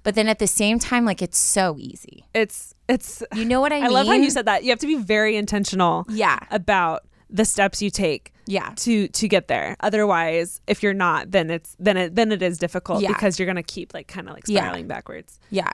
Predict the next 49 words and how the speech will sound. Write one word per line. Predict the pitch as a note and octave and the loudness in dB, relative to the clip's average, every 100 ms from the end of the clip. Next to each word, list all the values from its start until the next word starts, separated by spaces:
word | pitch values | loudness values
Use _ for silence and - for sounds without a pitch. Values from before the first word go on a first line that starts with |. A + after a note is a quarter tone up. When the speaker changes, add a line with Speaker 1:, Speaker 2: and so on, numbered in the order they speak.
| - | -8
Speaker 2:
Yeah, | D#4 E3+ D#3+ | -10 -8 -8
well | G#3 C#4+ | -8 -10
said, | - A#3+ | -10 -8
Speaker 1:
Totally. | F#3 F3 | -6 -8
Speaker 2:
Taryn. | E3+ F#3 G#3 G#3+ | -10 -10 -12 -16
Speaker 1:
Thanks. | - - A#3 _ _ F#4+ _ | -20 -20 -20 _ _ _ _
Speaker 2:
Good | - C4 - | -20 -18 -12
Speaker 1:
I | |
Speaker 2:
job. | E3+ E3+ F#3 | -8 -4 0
Speaker 1:
do | G#3+ | 2
have | F#3+ | 2
a | E3 | -2
minor | E3+ F#3+ | -6 -6
in | - | -6
counseling, | F#3 - G3 - - G3+ | -8 -8 -10 -10 -8 -8
so. | - | -8
<laughs> | - E3 | -8 -8
Speaker 2:
Calm | - A3 | -2 -2
down. | G3 D#3+ G3 D#4 - F4+ - D4 - - - | 0 -2 -2 -6 -8 -8 -8 -14 -12 -12 -4
Um, | C4+ B3+ B3+ - | 0 0 0 -4
Emily, | C4+ C4+ D4 | -2 0 2
thank | D#4+ C4+ | 0 0
you | D#4+ | 0
so | C#4 C4+ | 2 4
much | B3+ A3+ | 4 2
for | A3 | 2
Speaker 1:
Yay. | A#3+ | 2
Speaker 2:
opening | A3 A#3+ A3+ A3 | 2 0 0 0
up | D4 | 2
Speaker 1:
Yeah, | D4 | 2
Speaker 2:
with | D4 | 2
Speaker 1:
thank | E4 F4+ | 2 2
Speaker 2:
us. | |
Speaker 1:
you | F4+ | 0
for | - D#4 | -4 -6
sharing. | - G#3 G3 F#3+ F#3 F#3 | -2 0 0 0 -2 0
Speaker 2:
I'm | B3+ | 0
so | - - B3+ A#3+ | 0 0 2 2
sorry | D4 B3+ B3+ | 2 2 2
that | C4+ | 2
that | B3 F3+ | 0 2
happened | G3 G#3 A#3 A#3+ | 2 0 0 -4
to | B3+ | -2
you, | - | 0
but | B3 | 2
Speaker 1:
Yes. | B3 - | 2 2
Speaker 2:
I | |
guarantee | A#3+ G#3+ G#3+ A3 A#3 - A3+ A3+ | -2 -2 -2 -2 -2 -6 -6 -4
you, | A#3+ B3+ | -4 -6